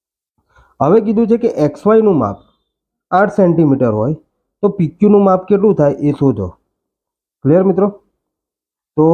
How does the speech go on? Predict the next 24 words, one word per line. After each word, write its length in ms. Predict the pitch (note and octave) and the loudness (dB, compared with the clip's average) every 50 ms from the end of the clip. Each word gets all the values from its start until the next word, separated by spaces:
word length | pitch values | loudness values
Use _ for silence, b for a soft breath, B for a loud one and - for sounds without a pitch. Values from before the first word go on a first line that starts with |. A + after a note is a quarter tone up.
| F3+ F3 - D#3+ | 0 0 0 0
અહીંયા 260 | D#3+ D#3 F3+ G3 G3 | 2 2 4 2 2
આપણે 220 | F3+ E3+ F#3+ F#3+ | 2 0 0 0
જોઈએ 380 | E3 F3+ A3 A3 F3 D3+ E3 - F3 - _ _ _ _ _ _ _ _ - | 2 2 2 2 2 2 0 0 -4 -8 _ _ _ _ _ _ _ _ -4
કે 60 | F#3 | -2
ભાઈ 160 | F3 F#3+ G3+ | 0 0 0
બંને 360 | F#3+ F3 D3+ C#3 C#3 D#3 F#3+ G3 | 2 2 2 2 2 2 2 2
જીવાઓ 380 | D#3+ F#3+ F#3+ F#3 G3+ G3 G3+ G3 - | 0 0 0 2 2 2 2 0 0
ઓ 140 | G#3+ G#3 F3 | 0 0 0
કેન્દ્રિત 360 | F3 F#3 F3+ F3 F3+ F#3+ F3+ | 0 -2 -2 0 0 -2 0
વર્તુળની 500 | E3+ F3 F3+ E3+ - F3+ F3 F3+ F3 E3+ | 0 -2 -2 -2 -2 -2 -2 0 0 -2
છે 160 | D3+ E3 F3 E3+ - _ _ _ _ _ _ _ _ _ _ | -2 -4 -6 -6 -8 _ _ _ _ _ _ _ _ _ _
તો 60 | D#3+ E3 | 0 2
લખશો, 400 | F3 F#3 F3+ F#3 - - A2 G2 F2+ - _ _ _ _ _ _ | 2 2 0 -2 -4 -4 -4 -4 -6 -12 _ _ _ _ _ _
અને 100 | C#3 D3 | -4 -2
બંને 380 | D3+ D3+ D3 D3 D3+ D#3 F#3+ G3+ | 0 2 2 4 4 4 4 2
જીવા 380 | E3+ E3 F3 E3+ E3+ F#3 G#3 A3 G#3 - - - _ _ _ _ _ _ _ _ _ _ _ _ _ _ _ _ _ - | 2 0 0 2 2 2 0 0 -2 -6 -10 -16 _ _ _ _ _ _ _ _ _ _ _ _ _ _ _ _ _ -2
જેમ 160 | D3+ D#3 D3+ | 0 2 2
કે 80 | F#3+ | 0
પી 280 | F#3 F3+ - - F3+ F#3 | -2 -2 -2 -2 0 2
ઓ 160 | G3+ G3+ G3+ | 4 2 2
ક્યુ 280 | G3+ G3+ - G#3+ A3 A3+ | 0 0 -2 0 0 0
છે 160 | F#3 G3+ E3 C3+ A2+ - - - | 2 2 0 0 -2 -4 -6 -2
એ 160 | D3+ E3+ G3 G#3+ G#3 - | 0 0 0 0 -2 -4
અને 240 | - D3 D3 D#3+ | -4 -2 0 0